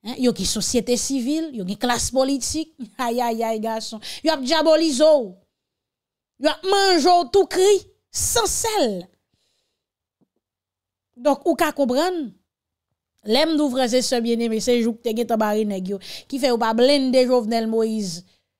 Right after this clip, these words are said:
Yo chaque prend ti goutte là-dedans pour effacer trace ou bien sauter kay côté le terre, ou doit penser si blague. Très bien, oui. L'État a payé deux millions de dollars chaque mois.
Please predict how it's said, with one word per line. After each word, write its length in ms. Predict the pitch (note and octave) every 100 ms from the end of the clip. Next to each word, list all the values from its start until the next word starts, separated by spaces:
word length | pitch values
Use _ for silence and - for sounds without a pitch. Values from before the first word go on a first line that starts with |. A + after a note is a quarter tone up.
| _ A3+
Yo 80 |
chaque 320 | B3+ - D#4+ -
prend 180 | C#4+ C4
ti 160 | -
goutte 320 | A3+ B3 - A#3+
là-dedans 400 | A3+ G#3+ G#3 F#3+ _ _ _ _ _ -
pour 180 | C4 -
effacer 640 | E4 D#4+ F4 C4 - C#4
trace 360 | B3 A#3+ A3+ A#3+
ou 60 |
bien 140 | A#3 A#3
sauter 600 | - - E4+ C#4+ C4+ B3+
kay 240 | B3 A#3
côté 240 | A3 A#3 A3+
le 140 | G#3
terre, 600 | G#3 G3+ G#3 G#3 G3 -
ou 40 | A3+
doit 140 | G#3
penser 300 | F#3+ F3+ F#3
si 180 | F#3 F3
blague. 300 | E3+ D#3 - _ _ _ _ _ _ _ _ -
Très 120 | B3+ G#5 F#4+
bien, 220 | C4+ C#4
oui. 60 | G#4 _ _ -
L'État 440 | C4+ D4+ D5 G4 F4 D#4
a 40 |
payé 480 | - - C4+ C4 D#4+ E4 F#3+ E3+ -
deux 160 | G#4+
millions 320 | E4 C#4+ D#4+ C#4
de 120 | A3
dollars 500 | G3 F3+ E3 D#3 _ _ _ _ _ _
chaque 440 | - - E4+ -
mois. 240 | G3+ E3